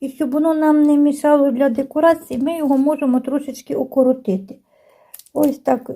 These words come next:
соломинки собі звідси відріжемо, потім ми його будемо ще формувати, рівняти, але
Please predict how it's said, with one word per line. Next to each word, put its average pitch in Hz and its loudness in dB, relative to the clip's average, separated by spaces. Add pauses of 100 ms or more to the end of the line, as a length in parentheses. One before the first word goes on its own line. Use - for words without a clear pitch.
соломинки 247 2
собі 233 -6
звідси 233 -10 (260)
відріжемо, 262 2 (540)
потім 285 -2
ми 254 8
його 254 4
будемо 240 2
ще 240 -2
формувати, 233 0
рівняти, 262 0
але 262 2